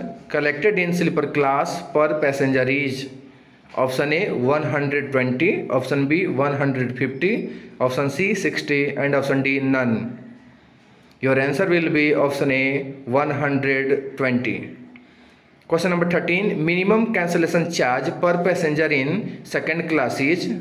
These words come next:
option A, sixty rupees, option B, thirty rupees, option C, one hundred twenty, and option D, all. Friends, you give the answer of this question in the comment box.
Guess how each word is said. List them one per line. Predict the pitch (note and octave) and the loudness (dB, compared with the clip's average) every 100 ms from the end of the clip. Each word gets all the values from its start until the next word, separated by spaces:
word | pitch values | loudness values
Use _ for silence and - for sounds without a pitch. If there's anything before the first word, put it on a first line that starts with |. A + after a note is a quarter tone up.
| - | -4
option | B2+ C3+ - D3 | 0 0 0 0
A, | E3+ | 0
sixty | F3+ - - C#3+ | -2 -4 0 0
rupees, | C3+ E3 F#3 - | 2 2 0 0
option | - C3+ D3+ D3 | 0 0 0 0
B, | F3+ G3 | 0 0
thirty | E3 D3+ | 0 0
rupees, | C#3+ C#3 C#3 C#3 C#3+ - - - - | 0 2 2 0 -2 -8 -14 -10 0
option | C3 C3 C#3+ | 0 2 -2
C, | C#3 - G3 G#3 | -2 -2 -2 0
one | C#3+ C#3+ D3+ D3+ D3+ | 0 0 0 -4 -6
hundred | D3+ D3 D3 C#3+ | -4 0 -2 0
twenty, | C#3 C3+ C#3 C#3 C#3+ C#3 - | 0 0 0 0 -2 -8 -6
and | B2+ C3 | -2 2
option | C3 C3 C3+ | 2 2 0
D, | C3 C#3 D3 C#3 - C3 | 0 0 -2 -6 -4 2
all. | C3 A#2+ G#2+ - - - - - - _ _ _ _ | 4 4 0 -4 -12 -18 -20 -20 -20 _ _ _ _
Friends, | C#3 C#3+ E3 F#3+ C#3+ | -2 0 0 0 2
you | C#3 | 0
give | C3+ E3 E3+ | 2 0 2
the | - | 0
answer | C#3+ C#3+ F#3 | 0 0 0
of | E3+ | 2
this | D#3 | 0
question | D#3+ C#3+ - D3 | 2 2 2 0
in | C#3+ | 0
the | C3+ | -2
comment | C#3 C3+ C3 C3 B2+ | 0 2 2 0 2
box. | B2 A#2+ - - | 2 2 -4 -12